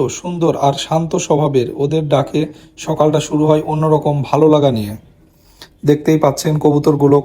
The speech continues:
কত সুন্দর। আর কবুতরগুলো আমি যত্ন সহকারে পালন করি, মাঝে মধ্যে উড়িয়ে দিই। আর এই যে ঘরের অবস্থা দেখছেন, আর এ পাশে আছে আমার কিছু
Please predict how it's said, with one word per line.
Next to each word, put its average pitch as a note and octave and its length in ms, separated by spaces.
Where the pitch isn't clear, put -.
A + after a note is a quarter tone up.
কত D3+ 140
সুন্দর। D#3 360
আর C#3 220
কবুতরগুলো D3+ 680
আমি D3+ 200
যত্ন D#3 380
সহকারে E3+ 500
পালন D#3 260
করি, C#3 260
মাঝে C#3+ 260
মধ্যে D3+ 300
উড়িয়ে D#3 280
দিই। D3+ 240
আর D#3 180
এই D#3+ 100
যে D#3 120
ঘরের D#3 240
অবস্থা D3 380
দেখছেন, C#3 440
আর C3+ 200
এ - 40
পাশে F3 300
আছে D#3+ 280
আমার D#3 180
কিছু E3 220